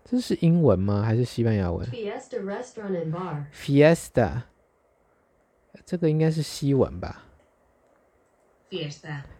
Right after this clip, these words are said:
Speaker 1: Fiesta Restaurant and Bar，F I E S T A。<laughs> Fiesta Restaurant and Bar也会有我跟二姨妈的表演，那也是他们第一次办。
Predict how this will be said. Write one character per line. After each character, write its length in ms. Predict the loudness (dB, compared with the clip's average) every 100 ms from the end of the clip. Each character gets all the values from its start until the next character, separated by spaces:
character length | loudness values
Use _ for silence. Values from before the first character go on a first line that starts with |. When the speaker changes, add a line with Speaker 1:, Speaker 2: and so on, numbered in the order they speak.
| _
Speaker 1:
Fiesta 840 | 4 8 8 8 0 0 2 0 -8 _ 0
Restaurant 580 | 2 2 2 2 2 0
and 140 | 0
Bar，F 840 | 0 0 -4 -12 -20 -2 2 2 2
I 340 | 4 6 4
E 220 | 2 2 2
S 180 | 2 -2
T 200 | -2 2
A。 260 | 2 2 -2 -8 _ _
<laughs> 280 | -8 -8 -8 -16 _ 2
Fiesta 680 | 2 2 2 4 4 2 -4 -4
Restaurant 480 | -2 -2 -2 -2 -4
and 120 | -2
Bar 320 | -2 -2 -6 -12
也 160 | -10 -4
会 160 | -2
有 140 | 0 0
我 180 | 0
跟 260 | 2 2 2
二 180 | 6 6
姨 80 | 6
妈 180 | 4 2
的 80 | 2
表 360 | 2 0 2
演， 560 | 0 0 -2 -2 -4 -2
那 100 | -2
也 100 | -2
是 80 | -2
他 80 |
们 140 | -2 -2
第 140 | 0
一 40 | -2
次 140 | -2
办。 240 | -2 -2